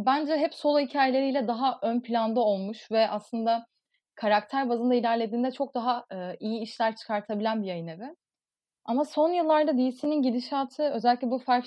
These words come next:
G muhabbetinden sonra, e, hem elindeki iyi yazar çizerleri değerlendiremedi, hem serileri değerlendiremediğini düşünüyorum.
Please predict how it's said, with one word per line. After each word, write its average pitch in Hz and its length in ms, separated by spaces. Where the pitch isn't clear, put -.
G 240 100
muhabbetinden 220 600
sonra, 208 480
e, 190 200
hem 262 240
elindeki 247 720
iyi 254 200
yazar 247 320
çizerleri 226 460
değerlendiremedi, 180 800
hem 240 280
serileri 220 500
değerlendiremediğini 175 880
düşünüyorum. 175 600